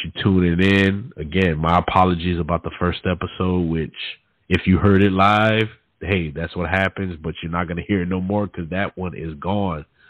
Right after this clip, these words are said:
Before I go, again, shouting everybody out, please continue staying safe, okay? Here in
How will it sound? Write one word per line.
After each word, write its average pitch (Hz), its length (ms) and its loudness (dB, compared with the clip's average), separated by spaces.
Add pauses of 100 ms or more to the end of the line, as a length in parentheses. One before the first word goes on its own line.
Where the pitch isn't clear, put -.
(380)
Before 101 380 4
I 101 120 4
go, 110 480 4
again, 92 680 -4 (560)
shouting 104 300 2
everybody 101 640 2
out, 107 380 2 (600)
please 113 540 2
continue 104 720 -4 (200)
staying 104 480 -2 (200)
safe, 98 320 -2 (100)
okay? 98 500 0 (440)
Here 104 280 4
in 95 80 2